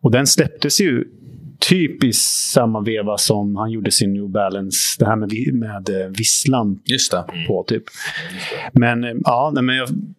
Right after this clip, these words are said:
Speaker 1: ska inte döma ut honom för mycket, men, eh, eh, Asics'en och, eh, Niken tycker jag
Speaker 3: Mm.
Speaker 1: personligen, men
Speaker 3: Ja, men jag håller med.
Speaker 2: Mm. Ja, jag, jag, jag gillade faktiskt aldrig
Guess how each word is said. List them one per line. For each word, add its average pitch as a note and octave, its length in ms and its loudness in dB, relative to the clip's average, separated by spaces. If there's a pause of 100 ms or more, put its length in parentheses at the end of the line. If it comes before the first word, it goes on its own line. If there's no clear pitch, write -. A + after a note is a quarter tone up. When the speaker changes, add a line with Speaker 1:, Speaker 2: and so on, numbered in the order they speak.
Speaker 1:
ska - 160 4
inte D3 140 0
döma C3 320 2
ut - 180 -6 (520)
honom C3+ 380 2
för B2 260 2
mycket, A#2+ 320 0
men, A2+ 240 -2
eh, A2+ 60 -6 (1300)
eh, G#2+ 280 2
Asics'en C#3 640 2
och, - 300 -4
eh, B2 440 0 (120)
Niken A#2+ 520 -2
tycker - 220 -4
jag A#2 320 4
Speaker 3:
Mm. F#2 100 -4
Speaker 1:
personligen, A2 460 0
men G2+ 160 -4
Speaker 3:
Ja, F#2 100 -4
men F2+ 100 -6
jag F#2+ 120 -2
håller A2+ 160 -6
med. A2 80 -8 (840)
Speaker 2:
Mm. B2 240 -2 (180)
Ja, D2 180 0
jag, A#2 200 0
jag, B2 300 -2
jag G#2+ 140 0
gillade A#2 340 -2
faktiskt F2+ 340 -4
aldrig F2+ 240 -4